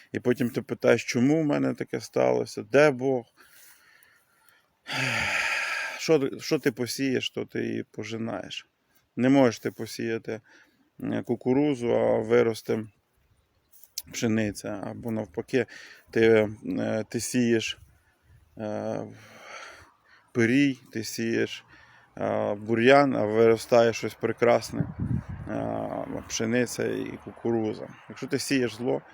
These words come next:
ти пожинаєш біду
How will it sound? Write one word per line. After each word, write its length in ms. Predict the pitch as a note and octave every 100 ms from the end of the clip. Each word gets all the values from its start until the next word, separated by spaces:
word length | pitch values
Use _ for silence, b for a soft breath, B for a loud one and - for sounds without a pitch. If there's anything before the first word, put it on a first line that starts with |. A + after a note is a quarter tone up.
| B B B B B _ _ _
ти 60 | -
пожинаєш 720 | - C3+ C#3 C#3+ C#3 A#2 - - - - - - - _ - - - - - - - - -
біду 520 | G#2 A2 G2+ A#2+ B2